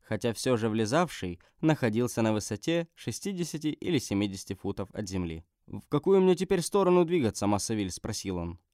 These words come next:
«Следуй по самой толстой ветви, по той, что с этой стороны», сказал Легран. Негр повиновался ему сразу. По видимости, он лез лишь с малыми затруднениями,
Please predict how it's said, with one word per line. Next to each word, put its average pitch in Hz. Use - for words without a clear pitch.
«Следуй 139
по 120
самой 139
толстой 135
ветви, 135
по 113
той, 147
что -
с -
этой 143
стороны», 151
сказал 107
Легран. 95
Негр 156
повиновался 160
ему 117
сразу. 117
По 107
видимости, 175
он 170
лез 127
лишь 170
с -
малыми 101
затруднениями, 87